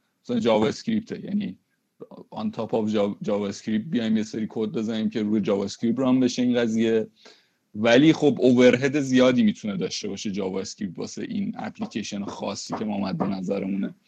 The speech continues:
و اینا کاری که کردن، اه، در واقع از جاوا اسکریپت استفاده نکردن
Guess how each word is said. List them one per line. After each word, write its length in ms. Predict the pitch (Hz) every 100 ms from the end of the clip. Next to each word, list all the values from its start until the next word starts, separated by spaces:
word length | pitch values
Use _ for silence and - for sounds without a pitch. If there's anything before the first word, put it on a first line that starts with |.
| _ - - _ _ 107
و 320 | 110 110 110 120
اینا 240 | 127 147
کاری 220 | 170 170
که 140 | 175 175
کردن، 800 | 147 131 123 143 165 151 139 127
اه، 480 | - 120 113 110 104 - -
در 220 | 117 113
واقع 280 | 113 110 123
از 340 | 139 127 113
جاوا 240 | 117 113 117
اسکریپت 340 | - 127 127
استفاده 420 | 131 - 117 123
نکردن 800 | 143 147 - 117 104 107 123 156